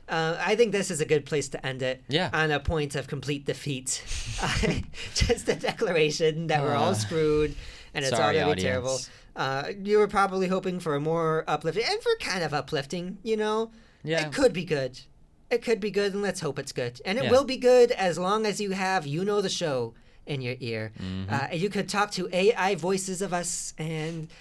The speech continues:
Speaker 1: uh, you could have Gabe be your dungeon master in real life, not
Speaker 2: Yeah.
Speaker 1: pretend life. Uh, but we're gonna be wrapping up very soon. I just wanna do one quick little update. It's because Halloween season is up.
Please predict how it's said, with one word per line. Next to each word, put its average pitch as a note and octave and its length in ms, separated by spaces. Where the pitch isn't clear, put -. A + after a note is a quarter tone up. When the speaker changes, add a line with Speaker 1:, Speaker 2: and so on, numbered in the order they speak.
Speaker 1:
uh, C3 280
you E3+ 180
could E3 140
have E3+ 400
Gabe F3+ 500
be D#3+ 80
your F3 160
dungeon D#3 380
master C#3+ 500
in F#3 360
real G#3 320
life, E3+ 520
not G3 200
Speaker 2:
Yeah. A2+ 160
Speaker 1:
pretend B3 420
life. - 400
Uh, G3 260
but C4+ 160
we're C#4 120
gonna C#4 160
be A3 80
wrapping F#3+ 280
up D3 140
very D3+ 160
soon. G3 180
I A3+ 80
just G#3+ 160
wanna E3+ 220
do D#3+ 180
one E3 220
quick E3 240
little C#3+ 160
update. C#3 380
It's D#3+ 120
because E3 260
Halloween E3+ 520
season A#3+ 360
is A3 160
up. - 260